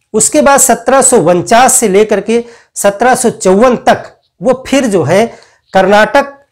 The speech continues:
और हैदराबाद के उत्तराधिकार को लेकर के लड़ रहे हैं, जिसको जो है अंबूर का युद्ध या द्वितीय कर्नाटक का युद्ध कहा जाता है।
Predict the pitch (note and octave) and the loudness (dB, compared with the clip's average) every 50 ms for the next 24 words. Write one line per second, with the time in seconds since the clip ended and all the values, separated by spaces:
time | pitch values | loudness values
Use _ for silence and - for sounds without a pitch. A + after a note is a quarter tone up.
0 | _ _ _ _ - F#3 G3+ A3 G3 - - E3+ F3+ E3 G3+ B3 A#3+ G3 G#3 G3 | _ _ _ _ 0 2 2 2 0 -2 -4 -4 -4 0 0 0 2 2 2 0
1 | F3 - - G#3+ G3 F3 - - F3 F3+ E3+ C3 C3+ C3 F#3 F3+ F3+ E3+ E3+ E3+ | 0 -2 -2 -2 -2 -2 -2 -2 -2 -2 -2 -2 -4 -2 0 0 0 -2 -4 -4
2 | D3 D#3+ D#3 D3+ E3 - - - A3 B3 B3 - - _ _ _ - D3+ D3 F3+ | -4 -4 -4 -4 -6 -6 -4 -2 -2 -2 -2 -6 -14 _ _ _ -8 -4 0 0
3 | G#3 G3 F#3 D#3 C3 C3 B2+ G#2+ G#2+ G#2+ G2+ _ _ _ _ C3+ B2 G3 - - | 2 2 2 0 0 -2 -2 -4 -4 -8 -10 _ _ _ _ -10 -6 -4 -4 -4
4 | - C4+ B3+ G3 F#3 E3+ D3 F3+ A3 - - E3+ D#3+ D#3+ E3+ G#3 G#3+ G3+ - G3 | -2 -2 -2 -2 -2 -2 -2 -2 -2 -2 -2 -2 -2 0 2 2 2 2 2 0
5 | E3+ F3 G3 F3+ E3+ F3 E3 F#3 F#3 C#3+ C#3 D3 - F#3+ F3+ F3+ - E3+ D3 C3+ | 2 2 0 -2 -4 -4 -2 -2 -2 -2 -4 -6 -4 -4 -4 -2 -2 -4 -4 -2
6 | C#3+ C3+ C3+ - - - D#3 C#3 C3+ A#2+ B2 - - A#2 A2+ A2+ A2+ A2+ A2 A2+ | -2 -4 -4 -6 -8 -6 -6 -4 -4 -4 -6 -6 -4 -2 -2 -2 -2 -4 -4 -6
7 | - A#2 A#2 A2+ | -8 -8 -10 -10